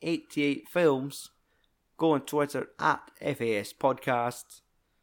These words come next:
Send us a tweet with the hashtag January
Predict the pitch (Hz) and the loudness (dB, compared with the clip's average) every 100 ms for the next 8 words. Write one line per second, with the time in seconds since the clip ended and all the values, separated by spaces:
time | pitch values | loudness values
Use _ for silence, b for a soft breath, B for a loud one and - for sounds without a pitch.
0 | _ _ _ _ _ 170 160 139 123 - | _ _ _ _ _ -2 0 0 -4 -2
1 | 143 - 113 135 131 - 113 - 165 165 | -2 -2 -2 0 0 -2 -4 0 2 2
2 | 160 156 156 | 2 0 -2